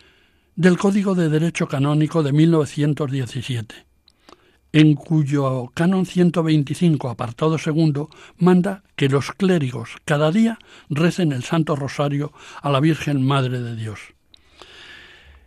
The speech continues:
Este mismo Papa Benedicto quince tuvo una especial predilección por España,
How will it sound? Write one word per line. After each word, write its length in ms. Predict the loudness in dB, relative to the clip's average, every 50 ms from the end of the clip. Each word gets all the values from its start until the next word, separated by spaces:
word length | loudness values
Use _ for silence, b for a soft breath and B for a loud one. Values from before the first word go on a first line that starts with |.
| B B -2
Este 220 | -2 0 2 4 6
mismo 280 | 6 6 6 4 0
Papa 280 | 0 -2 -2 -2 -2 -4
Benedicto 560 | -4 -4 -4 -2 -2 -2 -2 -2 -2 -4 -2
quince 440 | 2 2 2 2 2 0 -4 -8 -8 b b b b b
tuvo 200 | 2 4 4 4
una 120 | 4 2
especial 420 | 2 -2 -4 -4 0 2 2 2 0
predilección 680 | 0 0 0 0 0 0 -2 -4 -2 0 2 2 2
por 140 | 2 -2 -4
España, 520 | -4 -6 -6 -6 -4 -4 -4 -6 -10 -12